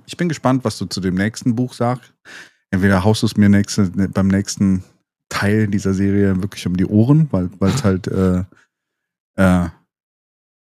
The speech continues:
äh, eins von sechs wird oder null von sechs.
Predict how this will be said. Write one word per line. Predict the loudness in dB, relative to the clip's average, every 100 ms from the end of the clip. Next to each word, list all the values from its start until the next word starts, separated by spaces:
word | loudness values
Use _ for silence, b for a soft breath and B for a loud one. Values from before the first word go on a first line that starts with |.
| _ _ _
äh, | -10 -6
eins | 0 0 0
von | 0 0
sechs | 0 -2 -4 -2
wird | 2 2 0
oder | 0
null | 0 0
von | 0 -4 -4
sechs. | -4 -4 -10